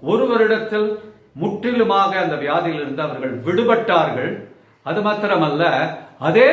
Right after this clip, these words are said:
பங்கிலே, ஜெபக்குழுவிலே இப்பொழுது அவர்கள் மிக முக்கியமான ஒரு நபராக இருந்து கொண்டிருக்கிறார்கள். அன்பார்ந்தவர்களே, நமக்கு உடம்புல வர சில வியாதிகள் உடல் ரீதியா வரலாம்.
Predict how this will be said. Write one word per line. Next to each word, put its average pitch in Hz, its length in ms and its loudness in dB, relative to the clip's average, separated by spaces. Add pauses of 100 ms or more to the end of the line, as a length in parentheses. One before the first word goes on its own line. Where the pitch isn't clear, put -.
பங்கிலே, 190 640 -2 (540)
ஜெபக்குழுவிலே 180 880 2 (360)
இப்பொழுது 160 420 0
அவர்கள் 143 320 -2
மிக 156 240 0
முக்கியமான 196 600 0 (100)
ஒரு 156 140 0
நபராக 147 500 0 (520)
இருந்து 131 340 -8
கொண்டிருக்கிறார்கள். 113 800 -6 (800)
அன்பார்ந்தவர்களே, 151 720 0 (720)
நமக்கு 214 340 4
உடம்புல 269 460 2
வர 190 240 2
சில 190 300 -2
வியாதிகள் 156 720 0 (460)
உடல் 285 320 2
ரீதியா 220 340 2
வரலாம். 160 420 -2